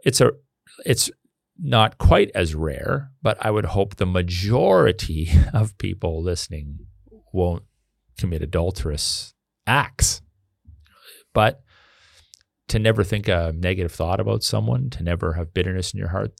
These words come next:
that's, that's characteristic of most people. So I would say to my brother that says, "I don't have an issue with anger," "Okay, well,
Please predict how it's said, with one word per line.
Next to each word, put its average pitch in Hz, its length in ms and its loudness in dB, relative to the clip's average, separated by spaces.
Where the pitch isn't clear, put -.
that's, - 280 -8
that's - 180 -12
characteristic 98 640 -6
of 87 180 -10
most 82 440 -8
people. - 380 -14
So - 340 -4
I 120 100 -2
would 110 140 0
say 95 260 2
to 104 140 -6
my 90 100 -4
brother 85 320 0
that 85 200 -6
says, 82 200 -4
"I 85 60 -2
don't 78 180 -4
have 78 400 -6
an 90 100 -4
issue - 220 -6
with 82 120 -6
anger," 98 460 -4
"Okay, 101 220 -2
well, 90 300 -2